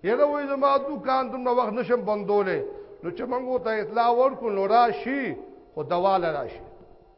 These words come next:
دواله زما ستاسو یم، دواله را منډې وې. که ختم ته راشه، واوره، زده کا،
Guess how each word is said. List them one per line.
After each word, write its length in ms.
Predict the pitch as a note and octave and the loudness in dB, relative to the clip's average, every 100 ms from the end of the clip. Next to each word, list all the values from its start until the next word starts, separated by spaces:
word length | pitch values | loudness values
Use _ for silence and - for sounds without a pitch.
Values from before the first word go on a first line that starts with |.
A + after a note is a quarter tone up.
| _ B2 | _ -6
دواله 380 | D#3 G#3 D4+ | 0 2 2
زما 280 | D4 C#4+ B3+ | 0 0 -2
ستاسو 340 | G#3+ A#3 G#3+ D4 | -2 -4 -4 -6
یم، 160 | G#3+ | -6
دواله 340 | F#3+ G3 F#3+ F#3 | 0 2 2 2
را 120 | F3+ | 0
منډې 400 | E3+ E3+ E3 D#3+ E3+ | 0 -2 -2 0 0
وې. 140 | A3 - - - - - - - - | -2 -4 -8 -14 -18 -20 -20 -16 -12
که 60 | |
ختم 500 | - G3 A#3 E4 C#4 A3 | 0 2 2 -2 -4 4
ته 120 | G#3+ | 4
راشه، 400 | F#3+ F#3+ F#3+ A3+ | 6 2 2 0
واوره، 720 | A3+ F#3 F#3+ A#3+ C4 B3+ A#3 | 2 4 6 4 4 2 2
زده 340 | D#3 D3+ F#3+ G#3 | 2 -2 -2 0
کا، 240 | A#3+ B3 | 4 4